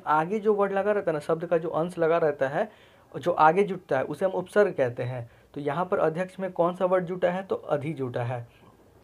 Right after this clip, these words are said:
अक्ष में जुट गया है अधि आगे में, तो बन गया है अध्यक्ष। तो अध्यक्ष में कौन सा उपसर्ग जुटा है? तो वो है आपको अधि। नेक्स्ट क्वेश्चन देख लेते हैं।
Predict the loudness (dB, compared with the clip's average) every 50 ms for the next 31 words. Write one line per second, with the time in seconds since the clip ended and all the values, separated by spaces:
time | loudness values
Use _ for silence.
0 | _ _ _ _ _ _ _ _ 6 6 6 6 2 -6 -6 -6 -4 -4 -4 -4
1 | -2 0 0 0 0 0 2 4 4 4 2 -2 -6 -8 -8 -10 -14 _ _ _
2 | 2 2 2 4 4 2 0 0 -2 -6 -10 -12 -16 _ _ _ _ _ -4 0
3 | 2 2 2 2 0 0 0 -2 -4 -4 -2 -2 -2 -2 -4 -8 -18 -20 _ _
4 | _ -4 -2 -2 -2 -2 -4 -6 -6 -6 -8 -4 0 0 0 0 2 2 2 0
5 | 2 0 0 0 0 0 -4 -8 -4 -2 0 0 2 2 0 -2 -4 -10 -20 -20
6 | _ _ _ _ 0 4 4 4 4 4 2 0 0 2 2 0 0 -2 -6 -10
7 | -10 -12 -16 _ _ _ _ _ _ _ _ -8 -6 -6 -4 -4 -6 -8 -6 -6
8 | -6 -4 -6 -6 -6 -6 -6 -6 -6 -6 -8